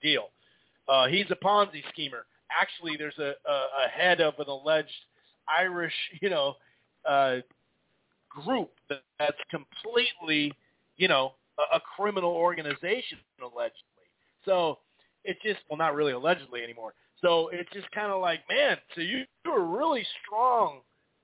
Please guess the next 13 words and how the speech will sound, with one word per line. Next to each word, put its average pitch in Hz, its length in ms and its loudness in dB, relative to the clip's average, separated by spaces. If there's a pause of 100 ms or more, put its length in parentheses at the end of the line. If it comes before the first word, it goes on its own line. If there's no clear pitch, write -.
(100)
in 175 140 0
your 160 200 -2
statements 196 460 0
here, 208 260 -2
but 160 160 -8
you 240 80 -4
haven't 214 320 0
said 196 140 -2
a, 151 200 0
a, 147 160 -2 (220)
some 220 220 0
people 151 260 -8
haven't 143 220 -4